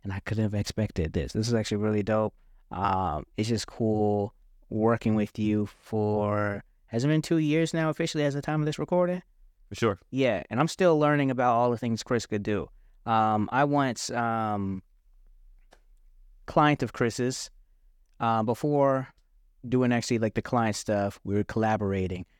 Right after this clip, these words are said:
Speaker 1: started working with this other coach. Um, they are good at what they do, but they were not the right coach for me.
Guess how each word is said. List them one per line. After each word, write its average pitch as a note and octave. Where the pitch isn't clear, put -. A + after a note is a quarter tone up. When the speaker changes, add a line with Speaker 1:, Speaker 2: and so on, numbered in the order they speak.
Speaker 1:
started A2
working G#2+
with G2
this G2+
other G2
coach. -
Um, F#2
they C#3+
are F3
good D3+
at C3+
what C3
they A2
do, A2+
but G#2+
they G#2+
were G2+
not G2+
the G2+
right F#2
coach F#2+
for F#2
me. G#2